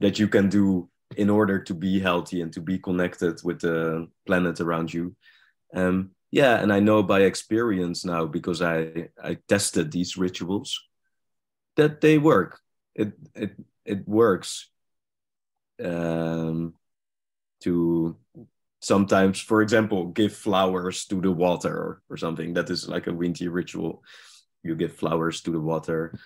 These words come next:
or you give flowers to your ancestors, or you take a bath with flowers to,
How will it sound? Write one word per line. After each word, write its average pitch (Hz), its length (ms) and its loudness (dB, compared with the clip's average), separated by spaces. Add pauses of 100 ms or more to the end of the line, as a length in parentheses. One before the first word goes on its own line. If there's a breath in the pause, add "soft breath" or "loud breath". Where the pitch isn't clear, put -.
(140)
or 87 100 -2
you 85 100 0
give 85 260 -2 (560)
flowers 98 640 4
to 107 120 0
your 113 260 4
ancestors, 92 1120 -2 (500)
or 92 100 2
you 92 140 2
take 98 260 4
a 95 80 4
bath 90 540 2
with 90 200 -4
flowers 87 640 -2
to, 82 380 -4